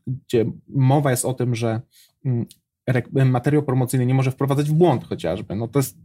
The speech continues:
jedyny wymóg dotyczący reklamy, no i reszta to jest, e, ustawa o Krajowej Radzie Radiofonii i Telewizji, gdzie mamy też zapisy o tym, jak ma wyglądać reklama. I to jest wszystko.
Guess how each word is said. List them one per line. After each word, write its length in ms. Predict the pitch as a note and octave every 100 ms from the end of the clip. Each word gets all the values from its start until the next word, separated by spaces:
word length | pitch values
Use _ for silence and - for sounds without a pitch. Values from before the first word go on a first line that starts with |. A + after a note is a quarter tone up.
| _ D3+
jedyny 400 | D#3 D#3+ F3+ F3
wymóg 320 | F3 A#2+ A#2
dotyczący 460 | A#2 A#2+ A#2 A2
reklamy, 420 | G#2+ F#2+ B2+ F#3+ G#3+ - - D#3+
no 100 | D3+
i 100 | C#3+
reszta 320 | C#3+ C#3+ B2+
to 140 | A#2+
jest, 300 | A2+ B2+ -
e, 140 | G#2+ -
ustawa 440 | A2+ A2+ G#2+ G#2
o 260 | G2+ G2 G2
Krajowej 380 | A2 G#2+ F#2+
Radzie 260 | G2+ G2 G2+
Radiofonii 400 | G#2 G#2 - A2
i 20 |
Telewizji, 380 | - G#2+ A2+ -
gdzie 280 | B2 A#2+ A#2
mamy 280 | A2 G2+ -
też 220 | G#2+ -
zapisy 380 | - E3 - -
o 60 |
tym, 140 | - -
jak 140 | -
ma 60 | -
wyglądać 380 | - - E3+
reklama. 380 | - - - -
I 20 |
to 80 | C#3
jest 100 | D#3+
wszystko. 340 | - D#3 -